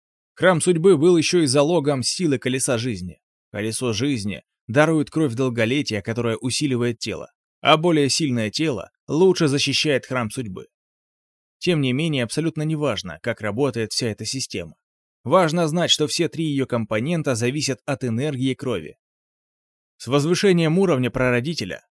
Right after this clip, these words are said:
слабая энергия крови не способна более питать ее тело, колесо жизни и храм судьбы. Отсюда возникла потребность превращать обычную кровь в кровь долголетия. Кровь долголетия высоко ценилась среди возродителей.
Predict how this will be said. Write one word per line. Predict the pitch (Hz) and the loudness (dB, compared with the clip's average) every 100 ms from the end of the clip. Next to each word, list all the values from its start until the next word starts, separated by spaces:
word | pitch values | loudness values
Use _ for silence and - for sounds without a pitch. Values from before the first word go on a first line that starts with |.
| _ | _
слабая | - 143 156 123 120 | -6 0 0 2 0
энергия | 113 143 117 110 | 0 -2 -2 -4
крови | - 156 151 123 | -2 0 0 -2
не | 151 | -2
способна | - 147 180 160 139 | -2 0 0 0 0
более | 127 147 120 | 2 2 2
питать | 117 113 123 | 0 -2 -2
ее | 123 123 | -2 -4
тело, | 117 110 80 - _ _ _ | -4 -6 -8 -12 _ _ _
колесо | - 135 139 156 | -2 0 2 0
жизни | 120 135 147 107 117 | 0 0 0 -2 -6
и | |
храм | - 135 123 | -2 -2 -2
судьбы. | 143 117 95 73 _ _ _ _ _ | -6 -6 -8 -12 _ _ _ _ _
Отсюда | 143 151 196 165 | 0 0 2 2
возникла | 160 139 175 147 | 2 2 -2 -2
потребность | 135 120 123 170 147 131 - | -2 -4 -2 -2 0 -4 -4
превращать | 135 139 135 160 151 - | -2 -2 0 0 -2 0
обычную | 139 135 156 - 113 104 | 0 2 0 0 -4 -2
кровь | 147 170 - _ | -2 -2 -4 _
в | |
кровь | - 147 123 | -8 -4 -2
долголетия. | 113 117 127 127 104 - - _ _ _ | -2 -2 -2 -2 -6 -12 -18 _ _ _
Кровь | - 143 156 | 2 2 4
долголетия | 151 147 139 170 160 120 | 2 4 4 4 2 -2
высоко | 117 190 185 185 | 0 -2 0 0
ценилась | 180 180 185 151 | 2 2 2 0
среди | - 165 156 | -2 -2 -2
возродителей. | 127 131 151 143 123 - - - | -2 -2 0 -2 -4 -10 -16 -20